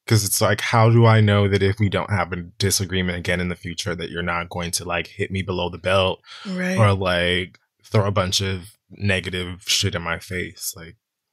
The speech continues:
Speaker 1: if you feel like you aren't sure you'll be able to be, um,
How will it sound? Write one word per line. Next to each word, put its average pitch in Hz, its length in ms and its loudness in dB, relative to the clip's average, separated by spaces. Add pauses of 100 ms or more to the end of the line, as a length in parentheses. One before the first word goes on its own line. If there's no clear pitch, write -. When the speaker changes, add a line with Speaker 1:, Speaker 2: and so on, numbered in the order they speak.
(140)
Speaker 1:
if 110 160 4
you 110 220 6
feel 107 320 2
like 101 180 2
you 104 220 0 (260)
aren't 101 200 0
sure 104 240 2
you'll 98 100 -2
be 92 220 -8
able 90 260 -6
to - 140 -4
be, 90 360 -8 (1160)
um, 90 400 0